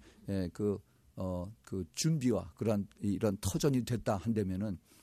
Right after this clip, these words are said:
그럼 오히려, 어, 마지막 때에 그것이 더 큰 하나님의 그 예비하심과 그, 그 허락하심의 축복이 아닌가 그렇게 생각을 합니다.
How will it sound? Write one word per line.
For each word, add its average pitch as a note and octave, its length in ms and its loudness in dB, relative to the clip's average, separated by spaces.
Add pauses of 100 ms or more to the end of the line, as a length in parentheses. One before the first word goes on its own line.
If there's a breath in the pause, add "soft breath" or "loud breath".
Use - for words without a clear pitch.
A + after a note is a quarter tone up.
(180 soft breath)
그럼 A2 300 0
오히려, G#2 540 2 (340 soft breath)
어, F#2+ 160 0
마지막 F#2+ 480 -2
때에 F2+ 240 -2 (300 soft breath)
그것이 - 360 -6
더 F#2+ 200 0
큰 - 380 -6 (240 soft breath)
하나님의 G2 500 -2 (240)
그 F#2+ 180 -2
예비하심과 G2+ 880 4 (260 soft breath)
그, G2 220 0 (200)
그 F#2 260 -2 (200)
허락하심의 G#2+ 640 2
축복이 - 420 -4
아닌가 F2+ 320 -2
그렇게 E2 220 -4
생각을 F2+ 360 -6
합니다. F2 300 -10